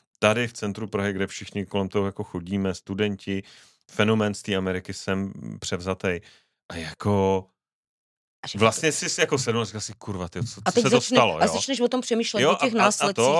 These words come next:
Speaker 2: a
Speaker 1: a
Speaker 2: o všem.
Speaker 1: dokážeš si představit, že jdeš si s někým dát jako víno a pokecat o tom. Ale jako představa, že jdeš jako jucha do čtyř do rána,
Speaker 2: Se s cymbálem.
Speaker 1: je to jako, myslím si, že to je nevysvětlitelný těm lidem, který všichni tuhle
Speaker 2: Byli
Speaker 1: tu
Speaker 2: zasažení,
Speaker 1: reakci
Speaker 2: seš,
Speaker 1: jako cítili.
Speaker 2: seš lidsky přesně
Speaker 1: No.
Speaker 2: zasažený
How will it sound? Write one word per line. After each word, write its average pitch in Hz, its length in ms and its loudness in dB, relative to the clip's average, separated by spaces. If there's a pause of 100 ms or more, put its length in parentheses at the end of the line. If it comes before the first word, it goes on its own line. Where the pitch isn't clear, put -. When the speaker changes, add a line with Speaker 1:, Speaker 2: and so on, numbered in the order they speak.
Speaker 2:
a - 20 4
Speaker 1:
a 151 100 2
Speaker 2:
o 120 40 0
všem. - 0 -
Speaker 1:
dokážeš 160 380 2
si 185 100 -8
představit, 147 240 -2
že 147 100 -2
jdeš 151 120 -2
si 147 200 -6
s - 140 -8
někým 131 220 -2
dát 135 160 2
jako 131 200 -2
víno 107 300 0
a 117 40 0
pokecat 120 420 -6
o 110 100 -2
tom. 87 240 -6
Ale 87 120 -8
jako 101 180 -6
představa, 120 560 0
že 113 180 0
jdeš 113 380 -4
jako 95 260 -4
jucha 113 280 0
do 110 100 0
čtyř 123 240 -4
do 104 140 -2
rána, 113 280 0
Speaker 2:
Se 123 60 -2
s - 60 -6
cymbálem. 147 500 0 (200)
Speaker 1:
je 107 140 2
to 147 100 2
jako, 147 240 2 (320)
myslím 120 240 -2
si, 143 60 -8
že 147 80 -4
to 151 60 -2
je 151 40 0
nevysvětlitelný 135 720 -4
těm 131 120 -4
lidem, 127 300 -4
který 135 280 -4 (180)
všichni - 320 -6
tuhle 123 440 0
Speaker 2:
Byli 202 260 6
Speaker 1:
tu 262 40 4
Speaker 2:
zasažení, 247 240 4
Speaker 1:
reakci 247 320 8
Speaker 2:
seš, - 180 6
Speaker 1:
jako - 240 2
cítili. 226 420 4
Speaker 2:
seš 233 40 4
lidsky 240 300 4
přesně 233 280 -2
Speaker 1:
No. 208 60 6
Speaker 2:
zasažený 254 500 0